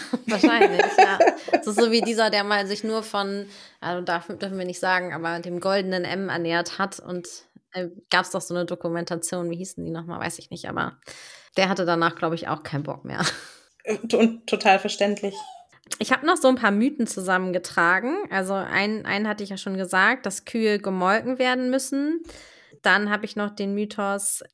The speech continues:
Speaker 1: dass Massentierhaltung nur ein Extrem ist. Also auch die Bilder, die wir da sehen, hatte ich auch schon so ein bisschen gesagt, neunundneunzig Prozent der Rinder und Schweine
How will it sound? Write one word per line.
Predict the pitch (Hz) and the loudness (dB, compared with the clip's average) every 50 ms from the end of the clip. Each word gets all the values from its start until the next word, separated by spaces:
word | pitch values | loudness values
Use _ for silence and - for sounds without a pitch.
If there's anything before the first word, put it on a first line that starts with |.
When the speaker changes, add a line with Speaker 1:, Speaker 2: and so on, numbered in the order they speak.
| _ _ _ _ | _ _ _ _
Speaker 1:
dass | - 190 - - | -4 -2 2 2
Massentierhaltung | 202 208 - - 220 - 220 202 196 196 196 202 196 196 180 202 | 2 2 2 0 0 0 2 2 4 2 2 2 -2 -2 -2 0
nur | 202 202 | 0 0
ein | 196 165 | -2 -2
Extrem | - - - - - - - 208 220 233 254 262 | -4 -6 -8 -10 -6 -4 0 2 2 2 2 2
ist. | 254 262 262 - | 2 0 0 -2
Also | - 185 180 180 | -2 -2 -2 -4
auch | 185 180 | -4 -6
die | - 185 | -6 -2
Bilder, | 185 208 220 240 240 | 0 2 4 4 4
die | 226 240 226 | 4 2 2
wir | 220 226 | 2 2
da | 214 220 220 | 2 0 0
sehen, | 202 208 208 214 208 202 | 0 0 0 0 0 -2
hatte | 196 190 - - | -2 -4 -6 -4
ich | - | -4
auch | 190 202 | -4 -4
schon | - 226 208 196 | -2 -4 -4 -4
so | 202 | -4
ein | 202 | -4
bisschen | 196 208 - - 196 190 | -6 -6 -6 -6 -6 -4
gesagt, | 190 196 202 196 - | -2 0 0 0 0
neunundneunzig | 185 180 185 196 202 202 202 202 196 - - - _ | -2 -2 0 0 0 0 -2 -2 -4 -6 -12 -12 _
Prozent | 202 180 - - 185 190 190 185 | -10 -8 -6 -6 -6 -4 -4 -4
der | 180 175 | -4 -2
Rinder | 185 214 220 220 208 180 | -2 0 0 0 0 0
und | 165 180 - | -2 -4 -6
Schweine | - - 185 180 185 196 208 214 220 220 220 | -6 -4 -2 -2 -2 0 0 0 0 -2 -2